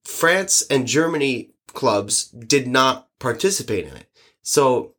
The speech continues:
for those that know soccer, or excuse me, football, Paris, Paris Saint-Germain, and Bayern Munich and Dortmund did not participate because here's the, here's the reason.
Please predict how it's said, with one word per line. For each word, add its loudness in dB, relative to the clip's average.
for 0
those 4
that 2
know -2
soccer, -2
or 0
excuse -4
me, -6
football, -6
Paris, 2
Paris 4
Saint-Germain, 2
and 2
Bayern 2
Munich 0
and -6
Dortmund 0
did 2
not -2
participate -4
because 2
here's 2
the, -2
here's 2
the 4
reason. -2